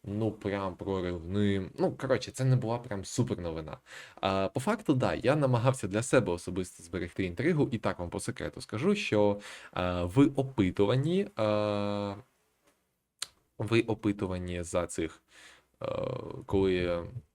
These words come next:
обирали, хто буде фіналістом, ой, хто буде переможцем фіналу, ну, точніше, так, проводили опитування серед підписників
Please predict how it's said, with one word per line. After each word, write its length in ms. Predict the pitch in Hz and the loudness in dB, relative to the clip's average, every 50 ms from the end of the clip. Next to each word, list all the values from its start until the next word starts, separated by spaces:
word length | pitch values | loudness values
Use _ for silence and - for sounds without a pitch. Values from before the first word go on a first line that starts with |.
| _ _ _ _ _ _ _ _ _ _ _ _ _ _ _ _ _ _ _ _ | _ _ _ _ _ _ _ _ _ _ _ _ _ _ _ _ _ _ _ _
обирали, 640 | - 101 98 95 98 95 98 95 90 85 82 82 82 | 0 0 2 2 0 0 2 0 0 0 0 -2 -4
хто 220 | - - 104 92 | -4 -4 -4 -2
буде 240 | 85 90 82 85 82 | -2 -4 -4 -6 -6
фіналістом, 600 | 82 - 90 90 87 87 87 82 82 - - 82 82 | -6 -6 -6 -6 -4 -4 -4 -6 -6 -8 -12 -10 -6
ой, 180 | 98 92 80 78 | -6 -6 -6 -6
хто 180 | - - 90 | -4 -4 -4
буде 180 | 90 90 87 85 | -4 -4 -6 -6
переможцем 500 | 95 90 92 90 90 85 82 - 82 80 | -6 -6 -4 -4 -4 -6 -6 -8 -12 -12
фіналу, 360 | - 90 87 80 76 - - 127 | -10 -8 -6 -4 -4 -4 -4 -6
ну, 80 | 127 | -6
точніше, 420 | 131 131 85 - 82 80 - - - - | -6 -6 -8 -10 -10 -10 -10 -12 -14 -16
так, 140 | - - | -18 -16
проводили 420 | _ - 101 98 95 95 90 90 90 | _ -4 -2 0 2 2 2 2 0
опитування 460 | 85 - 87 - 80 78 80 80 78 | 0 -2 -4 -4 -4 -4 -4 -4 -8
серед 260 | - - 82 78 78 | -6 -6 -6 -6 -6
підписників 580 | - - _ - 90 85 - 80 80 - - | -12 -16 _ -4 -4 -4 -4 -10 -10 -10 -12